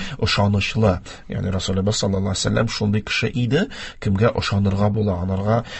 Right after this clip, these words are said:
э, сакларга әйберләрен, акчаларын калдыра иделәр. Расулыбыз саллаллаһу алейһи ва сәллям бер дә хыянәт итмичә, калдырган әманәтләрен кире бирә иде вакытлары килгәч.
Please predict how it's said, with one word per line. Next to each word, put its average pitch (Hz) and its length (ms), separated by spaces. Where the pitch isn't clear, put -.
э, - 160
сакларга 101 500
әйберләрен, 98 800
акчаларын 101 580
калдыра 104 460
иделәр. 98 380
Расулыбыз 98 440
саллаллаһу - 60
алейһи - 0
ва 98 80
сәллям 101 240
бер 113 140
дә 113 120
хыянәт 101 580
итмичә, 110 560
калдырган 98 500
әманәтләрен 98 680
кире 101 340
бирә 104 340
иде 101 200
вакытлары 101 480
килгәч. 104 440